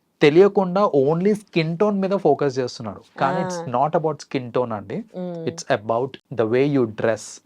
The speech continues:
Speaker 2: Mm.
Speaker 1: It's about the way you groom. మనం
Speaker 2: Mm.
Speaker 1: ఎట్లా ఆ హైజీన్ మెయింటైన్ చేస్తున్నామా లేదా,
Speaker 2: Mm.
Speaker 1: ఎలాంటి బట్టలు వేసుకుంటున్నాము,
Speaker 2: Mm.
Speaker 1: ఎలాంటి చెప్పులు వేసుకుంటున్నాము, ఇవన్నీ కూడా మ్యాటర్.
Speaker 2: Mm.
Speaker 1: So, ఇవిటిని కరెక్ట్ గా పెట్టుకున్నారనుకోండి, it will contribute to the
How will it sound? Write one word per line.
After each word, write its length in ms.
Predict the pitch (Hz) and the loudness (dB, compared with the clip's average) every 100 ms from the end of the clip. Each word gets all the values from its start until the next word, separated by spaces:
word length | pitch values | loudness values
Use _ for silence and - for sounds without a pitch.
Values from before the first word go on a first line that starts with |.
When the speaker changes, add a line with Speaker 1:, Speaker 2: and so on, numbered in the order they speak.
| 170 | -10
Speaker 2:
Mm. 300 | 170 165 160 | -8 -6 -4
Speaker 1:
It's 160 | 151 | -2
about 280 | 127 135 123 | 0 -2 -2
the 100 | 120 | -2
way 300 | 120 143 156 | 0 0 0
you 180 | 147 120 120 | -2 -2 2
groom. 380 | 139 143 117 110 - _ - | 4 4 0 -12 -20 _ -14
మనం 280 | 165 131 143 | 2 2 4
Speaker 2:
Mm. 60 | |
Speaker 1:
ఎట్లా 440 | 123 131 180 170 120 | 0 -2 4 4 6
ఆ 140 | 120 | 0
హైజీన్ 540 | 117 135 139 147 175 160 | 2 4 4 2 0 0
మెయింటైన్ 380 | 143 127 143 123 | -4 -4 -4 -4
చేస్తున్నామా 560 | 123 - 135 127 123 | -6 -6 -6 -2 -2
లేదా, 440 | 117 113 107 110 120 - | -2 -4 -4 -8 -10 -14
Speaker 2:
Mm. 260 | 165 156 | -12 -6
Speaker 1:
ఎలాంటి 460 | 139 143 160 170 175 | -4 -2 -2 -2 -2
బట్టలు 400 | 135 123 - 135 | 0 0 2 -2
వేసుకుంటున్నాము, 760 | 131 - 117 113 110 110 107 | -4 -6 -10 -8 -8 -10 -14
Speaker 2:
Mm. 120 | 113 120 | -4 0
Speaker 1:
ఎలాంటి 480 | 131 156 180 170 - | 0 0 -2 -4 -2
చెప్పులు 260 | 147 - 175 | -4 2 0
వేసుకుంటున్నాము, 500 | 143 - 120 120 113 | 0 -4 -8 -6 -6
ఇవన్నీ 420 | 123 117 123 135 | -6 -4 -4 -4
కూడా 180 | 135 135 | -4 -4
మ్యాటర్. 340 | 120 107 98 95 _ _ | -4 -6 -10 -16 _ _
Speaker 2:
Mm. 360 | 160 156 151 143 | -12 -10 -10 -2
Speaker 1:
So, 140 | 147 139 | -2 2
ఇవిటిని 480 | 175 160 214 233 240 | 0 2 0 0 -2
కరెక్ట్ 340 | 233 175 165 185 | 4 4 4 0
గా 80 | |
పెట్టుకున్నారనుకోండి, 880 | 165 139 143 131 117 110 110 131 214 214 | 0 -2 -2 -2 -4 -4 -6 -4 -6 -2
it 240 | 147 - 120 | -2 0 2
will 160 | 170 | 4
contribute 600 | 233 170 139 131 131 131 131 151 | 2 0 -2 -4 -6 -6 -6 -6
to 20 | |
the 140 | 165 | -6